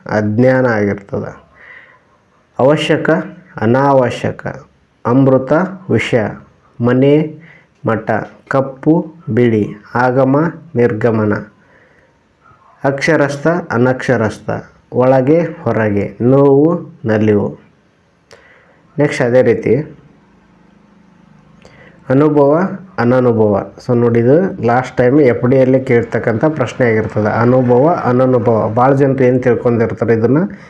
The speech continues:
So ಅನಾನುಭವ ಅಂತ ತಿಳ್ಕೊಂಡಿರ್ತಾರೆ. ಇದಕ್ಕೆ ಸರಿಯಾದ ಉತ್ತರ ಏನಪ್ಪ ಅಂದ್ರೆ ಅನನುಭವ ಆಗಿರ್ತದೆ. ಅದೃಷ್ಟ, ದುರಾದೃಷ್ಟ, ಸಜ್ಜನ,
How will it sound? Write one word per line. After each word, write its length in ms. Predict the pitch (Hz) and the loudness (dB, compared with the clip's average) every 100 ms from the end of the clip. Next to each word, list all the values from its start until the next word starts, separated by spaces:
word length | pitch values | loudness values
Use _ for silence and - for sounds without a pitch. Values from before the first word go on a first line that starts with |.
| - _ _ | -20 _ _
So 120 | - 117 | 0 0
ಅನಾನುಭವ 580 | 117 131 143 127 127 123 | 2 2 2 2 2 2
ಅಂತ 200 | 117 131 | 0 -2
ತಿಳ್ಕೊಂಡಿರ್ತಾರೆ. 800 | 120 113 - 110 107 - 104 104 | 0 0 0 -2 -2 -2 -2 0
ಇದಕ್ಕೆ 300 | 107 107 113 | 0 0 0
ಸರಿಯಾದ 360 | 143 110 117 | 0 0 0
ಉತ್ತರ 260 | 113 107 113 | 0 -2 -2
ಏನಪ್ಪ 300 | 110 107 127 | -2 -2 -4
ಅಂದ್ರೆ 260 | 139 139 202 - - - - | -4 -2 -4 -8 -20 -20 -10
ಅನನುಭವ 640 | 117 123 147 147 139 131 120 | -2 2 4 2 4 2 2
ಆಗಿರ್ತದೆ. 600 | 117 110 107 - 104 101 - - _ - | 0 -2 -2 -4 -2 -2 -4 -16 _ -6
ಅದೃಷ್ಟ, 520 | - 123 131 139 - 147 185 202 - - 117 | -2 0 2 0 0 -2 0 -4 -12 -10 -4
ದುರಾದೃಷ್ಟ, 720 | 120 123 139 131 117 113 - 113 - - _ _ _ _ _ _ _ | 0 2 2 0 0 -2 -4 -4 -4 -10 _ _ _ _ _ _ _
ಸಜ್ಜನ, 500 | 131 135 120 139 139 | -2 -2 2 2 2